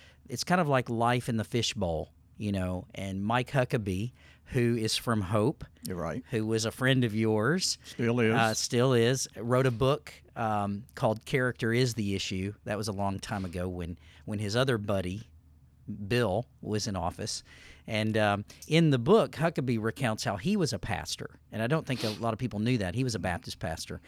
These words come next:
Speaker 1: And he talks about how really he didn't see much of a difference between being a governor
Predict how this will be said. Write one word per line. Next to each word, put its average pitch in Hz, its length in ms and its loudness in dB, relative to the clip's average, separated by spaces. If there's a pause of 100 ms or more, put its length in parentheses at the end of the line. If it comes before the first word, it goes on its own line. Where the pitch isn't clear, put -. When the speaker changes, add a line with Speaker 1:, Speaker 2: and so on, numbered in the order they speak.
(360)
Speaker 1:
And 110 120 -2
he 110 80 0
talks 147 280 4
about 127 220 2
how 113 300 0
really 135 480 2
he 143 120 -2
didn't 135 340 0
see 147 200 -2
much 135 300 2
of 120 100 0
a 117 60 0
difference 123 440 -2
between 120 440 -4
being 110 320 0
a 92 60 -2
governor 120 640 2